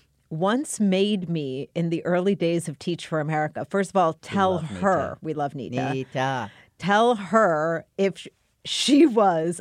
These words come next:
Speaker 1: a situational friend
Speaker 2: <laughs>
Speaker 1: or
Speaker 2: It's so
Speaker 1: a real
Speaker 2: typical that
Speaker 1: friend.
Speaker 2: she would make you
Speaker 1: Okay,
Speaker 2: spell
Speaker 1: and then
Speaker 2: it out.
Speaker 1: she made me map out
Speaker 2: <laughs>
Speaker 1: all of our, the people. And Teach for America was very social in those days 'cause we were, like, a hundred of us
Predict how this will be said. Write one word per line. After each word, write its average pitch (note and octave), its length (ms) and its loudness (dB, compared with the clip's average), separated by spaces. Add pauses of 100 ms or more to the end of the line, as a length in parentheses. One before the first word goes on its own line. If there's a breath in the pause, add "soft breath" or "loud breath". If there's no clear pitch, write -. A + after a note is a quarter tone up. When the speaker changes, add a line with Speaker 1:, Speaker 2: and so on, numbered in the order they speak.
Speaker 1:
a F3+ 60 2
situational A3 1000 -2
friend C4 560 0
Speaker 2:
<laughs> A#3 840 -6
Speaker 1:
or A3+ 280 6
Speaker 2:
It's A3 100 8
so F4 140 2
Speaker 1:
a G#3 40 2
real - 0 - (360)
Speaker 2:
typical - 0 - (120)
that F#3 60 4
Speaker 1:
friend. D#3+ 180 -2
Speaker 2:
she F3+ 120 -2
would E3 160 -4
make D#3 220 -4
you F#3+ 40 0
Speaker 1:
Okay, F3+ 180 2
Speaker 2:
spell F3+ 120 2
Speaker 1:
and G#3+ 100 4
then B3+ 140 0
Speaker 2:
it C#4 80 -2
out. - 60 -2
Speaker 1:
she C4 240 -2
made A3 340 0
me G3 180 0
map F#3 580 0 (140)
out F3 440 0 (100)
Speaker 2:
<laughs> E3 80 -4
Speaker 1:
all G3+ 460 4
of F3+ 120 0
our, F3 360 2 (120)
the F#3 80 -2
people. F3+ 340 -2
And E3+ 100 -2
Teach G3+ 160 -4
for A3+ 120 -2
America F3+ 300 0
was E3 160 -2
very F3+ 460 0
social E3 500 -2
in D3+ 80 -8
those D3+ 260 -4
days D3 260 -4
'cause D#3+ 200 -6
we D#3+ 140 -2
were, D#3 140 -4
like, D3+ 200 -4
a D3 60 -6
hundred F3 400 -2
of D3+ 100 -4
us D3+ 200 -2